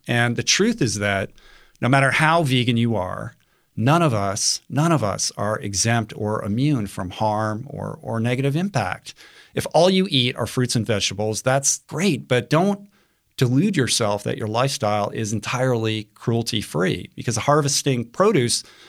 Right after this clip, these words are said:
results in countless animals, rodents most predominantly, having to be killed. If you're procuring your produce from a conventional farm, you're not only participating in that cycle, but also contributing to soil depletion by way of monocropping,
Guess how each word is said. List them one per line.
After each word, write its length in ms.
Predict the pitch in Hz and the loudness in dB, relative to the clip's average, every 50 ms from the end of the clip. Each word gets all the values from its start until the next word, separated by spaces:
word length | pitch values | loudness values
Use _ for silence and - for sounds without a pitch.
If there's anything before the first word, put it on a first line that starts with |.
| - - - _ _ _ _ | -20 -20 -20 _ _ _ _
results 440 | - 127 120 - 160 156 156 160 - | 0 2 4 6 6 4 4 4 4
in 320 | 170 160 160 156 160 160 160 | 4 6 6 4 4 2 0
countless 420 | - 175 196 226 233 180 - - | 2 2 2 2 2 2 2 2
animals, 460 | 135 120 117 117 110 107 101 98 - | 2 0 0 0 -2 -2 -4 -4 -4
rodents 460 | 104 107 113 120 113 113 107 - - | -2 0 2 2 2 0 -2 -4 -4
most 240 | - 104 104 101 - | -4 -4 -4 -4 -4
predominantly, 680 | - 107 117 131 170 175 156 120 110 - - 104 104 117 | -4 0 2 4 4 4 2 0 -2 -2 -4 -4 -4 -4
having 340 | 120 117 117 120 113 127 135 | -4 -4 -4 -2 -2 -2 -2
to 60 | 127 | -2
be 140 | 131 135 127 | -2 -4 -6
killed. 480 | - - - 180 202 - - - - _ _ _ - - - - - - _ - - | -6 -4 -4 -2 -2 -2 -4 -6 -10 _ _ _ -20 -20 -20 -20 -20 -20 _ -8 -4
If 100 | 104 - | 0 2
you're 220 | 127 127 131 127 | 4 4 4 4
procuring 720 | 123 - - - 131 120 117 - - 151 156 156 160 160 156 | 2 -2 -2 0 0 0 0 0 0 2 4 4 4 4 4
your 80 | 151 143 143 - | 2 0 -2 -2
produce 340 | 127 113 113 110 110 107 101 | 0 0 0 0 -2 -2 -4
from 200 | - - 101 98 | -4 -4 -4 -4
a 40 | 98 | -4
conventional 560 | 101 - 101 98 104 107 101 - - 110 104 | -4 -4 -4 -2 0 0 0 0 -2 -2 -4
farm, 520 | - - 98 90 90 92 92 90 90 - - | -4 -4 -4 -4 -2 -2 -4 -4 -6 -8 -8
you're 180 | - 104 104 104 107 117 | -8 -4 -2 0 0 2
not 100 | 131 135 | 2 2
only 160 | 135 120 117 | 2 0 -2
participating 800 | 107 - - 101 95 - - 160 - - - 104 101 95 90 95 | -4 -4 -6 -8 -6 -4 -2 -2 -2 -2 -2 -2 -2 -2 -4 -4
in 100 | 92 90 | -6 -6
that 220 | 90 87 92 - | -6 -6 -6 -4
cycle, 400 | - - 95 90 90 - - 98 | -6 -6 -4 -6 -6 -6 -6 -4
but 180 | 92 - 113 110 - | -2 -2 -2 -2 0
also 600 | 123 135 165 175 - - 117 110 107 107 104 - - - - - - - - - - - - | 0 0 2 2 2 2 2 0 0 -2 -4 -6 -10 -20 -20 -20 -20 -20 -20 -20 -20 -18 -6
contributing 680 | - - 120 - - - 175 175 160 117 113 110 107 101 | -2 -2 0 2 2 2 2 2 2 0 0 -2 -2 -4
to 120 | - - | -4 -2
soil 320 | 110 - - 123 117 117 117 | -2 0 0 2 0 0 0
depletion 640 | 104 110 - - - 147 170 - - 101 95 98 | -2 -4 -6 -4 -2 0 2 2 0 0 -2 -4
by 160 | 92 98 101 101 | -4 -4 -2 0
way 200 | 101 110 113 110 | 0 2 2 2
of 80 | 110 | 0
monocropping, 880 | 117 120 131 165 185 143 101 - - 101 95 90 - - 78 76 78 | 2 2 2 4 2 2 0 -2 -2 -2 -2 -2 -4 -8 -12 -12 -14